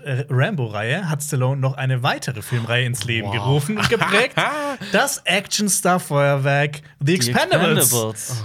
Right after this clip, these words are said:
Speaker 1: Nennt nacheinander Stars, die in The Expendables
Speaker 2: Oh.
Speaker 1: und seinen Fortsetzungen mitgespielt haben.
Speaker 3: Und bitte,
Speaker 2: Oh,
Speaker 3: Alper.
Speaker 2: wow.
Speaker 1: Sylvester Stallone ist schon weg.
Speaker 2: Sylvester Stallone ist schon weg?
Speaker 1: Ja.
Speaker 2: Okay, wer hat noch mitgespielt? Dann sage ich Arnold Schwarzenegger.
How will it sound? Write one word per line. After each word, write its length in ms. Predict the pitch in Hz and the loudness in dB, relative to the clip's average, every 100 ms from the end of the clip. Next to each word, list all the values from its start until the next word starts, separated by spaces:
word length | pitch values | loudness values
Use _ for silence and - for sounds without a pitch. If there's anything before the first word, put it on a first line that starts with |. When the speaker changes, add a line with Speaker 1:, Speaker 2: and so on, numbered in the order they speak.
| 98 | 0
Speaker 1:
Nennt 440 | 127 196 381 - | 4 4 2 0
nacheinander 440 | 196 170 156 151 143 | 0 2 2 2 0
Stars, 680 | 147 143 156 233 - - - | 0 0 0 -2 -4 -8 -10
die 140 | 165 156 | -8 -2
in 160 | 143 | 0
The 60 | 135 | 0
Expendables 520 | 127 - 208 196 180 | -2 -4 -2 2 2
Speaker 2:
Oh. 300 | 202 160 147 143 | 4 4 6 4
Speaker 1:
und 160 | 131 | 2
seinen 280 | - 185 190 | 2 2 2
Fortsetzungen 720 | 185 147 139 156 139 143 170 185 - _ | 0 -2 -2 -4 -4 -6 -6 -8 -14 _
mitgespielt 1200 | 180 180 185 220 - - 139 - - 113 110 - | 4 6 6 4 -2 -2 -2 -2 -4 -4 -4 -6
haben. 400 | 104 101 107 120 | -4 -2 0 0
Speaker 3:
Und 80 | 170 | 2
bitte, 200 | 139 127 | 2 2
Speaker 2:
Oh, 60 | 87 | 0
Speaker 3:
Alper. 280 | 90 113 113 | -4 -6 -2
Speaker 2:
wow. 680 | 120 113 110 101 101 - - _ _ | 2 2 2 2 0 -4 -18 _ _
Speaker 1:
Sylvester 400 | - 156 147 147 | -10 -4 -2 -2
Stallone 260 | 139 143 147 | -4 -6 -6
ist 120 | 143 | -8
schon 120 | 180 | -8
weg. 200 | 151 - - _ | -10 -14 -20 _
Speaker 2:
Sylvester 320 | - 196 196 | -2 -2 -2
Stallone 200 | 190 185 | -2 -2
ist 40 | 180 | -2
schon 120 | 160 | -2
weg? 140 | 135 - | -4 -4
Speaker 1:
Ja. 120 | 123 - _ _ _ - - _ _ _ _ | -12 -14 _ _ _ -20 -20 _ _ _ _
Speaker 2:
Okay, 240 | 127 104 101 | -10 -8 -6
wer 100 | 117 | -6
hat 120 | 120 | -4
noch 200 | 113 101 | -8 -8
mitgespielt? 560 | 107 - - - - - _ _ _ _ _ _ | -12 -12 -18 -16 -18 -18 _ _ _ _ _ _
Dann 340 | 131 147 190 185 - | -2 -2 -4 -10 -10
sage 380 | 127 127 123 | -4 -2 -2
ich 340 | 123 135 - - | -4 -8 -10 -12
Arnold 240 | 131 123 | -8 -8
Schwarzenegger. 480 | 123 - - - - | -10 -14 -16 -20 -20